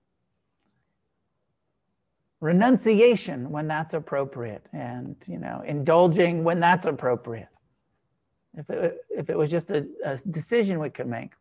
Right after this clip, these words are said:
One of the reasons why the Buddha said this path goes against the stream is because reality is shit ain't like that. You can't just make those decisions.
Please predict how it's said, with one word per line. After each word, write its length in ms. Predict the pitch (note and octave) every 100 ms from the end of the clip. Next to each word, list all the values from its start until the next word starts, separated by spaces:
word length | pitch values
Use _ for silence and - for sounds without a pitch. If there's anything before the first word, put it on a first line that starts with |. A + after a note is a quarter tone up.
| _ _ _ _ _ _ _ _ _ _ _ _ _ _ _ _ _ _ _
One 220 | - A3+
of 100 | C4
the 100 | A3
reasons 400 | G3+ G3+ F3 F3+
why 220 | D#3 E3+ E3+
the 120 | D#3+
Buddha 320 | D3 F#3+ F3+
said 380 | E3 F3+ D#3 D3
this 380 | D#3 C#3 - - _ _ _ -
path 400 | E3+ G#3 G3 E3
goes 240 | E3+ D3
against 420 | D3 D#3 D3+ -
the 80 | D3
stream 640 | - - C#4+ A3+ F3 D3 D3 - -
is 240 | - E3+
because 600 | D3 E3+ D#3+ F3+ E3 D#3 D#3 _ -
reality 840 | D3+ E3 E3+ G3 G3+ G3 F#3 F#3
is 420 | G3+ A#3+ C4+ - - _
shit 360 | _ - - F3
ain't 200 | E3 D3+
like 320 | C#3+ E3 E3+
that. 280 | E3 A#2 - _ _ _ _ _ _ _ _ _ _ -
You 120 | D3
can't 300 | - G3+ G3+
just 200 | F#3+ D3+
make 240 | D3+ C3
those 240 | C#3 B2+ A#2
decisions. 840 | B2 - A2+ G#2+ A2 - D3+ _